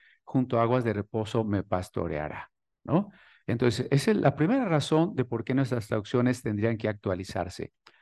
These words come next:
La segunda razón es pensando en los destinatarios. La Biblia tiene como objeto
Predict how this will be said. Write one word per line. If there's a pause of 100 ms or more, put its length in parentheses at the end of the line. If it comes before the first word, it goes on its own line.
(280)
La
segunda
razón
es
pensando
en
los
destinatarios. (540)
La
Biblia
tiene
como
objeto